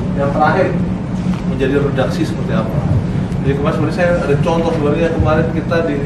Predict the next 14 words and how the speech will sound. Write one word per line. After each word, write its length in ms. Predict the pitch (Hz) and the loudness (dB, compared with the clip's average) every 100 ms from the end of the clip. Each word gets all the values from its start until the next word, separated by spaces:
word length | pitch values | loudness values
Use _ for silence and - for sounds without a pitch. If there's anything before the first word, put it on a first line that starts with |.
| 135 | -2
tim 140 | - 170 - | -2 -2 -2
dengan 180 | 135 135 | -2 -2
teman-teman 480 | 131 131 127 131 - | -2 -2 -2 0 0
B 40 | 131 131 | 0 0
P 20 | 139 135 | 2 2
I 20 | |
P 60 | 135 143 | 2 0
itu 200 | 147 160 - | 0 -2 -2
bikin 160 | - | -2
namanya 520 | - 127 131 156 160 - - - - - - - | 0 0 0 2 0 0 -2 -4 -2 -2 -2 -2
daftar 320 | 127 - 147 | 0 2 2
inventaris 480 | 147 135 - 120 139 | 2 0 0 2 2
masalah 400 | 135 127 - 147 | 0 0 0 2
Undang-Undang 480 | 143 127 127 127 135 | 2 2 2 2 2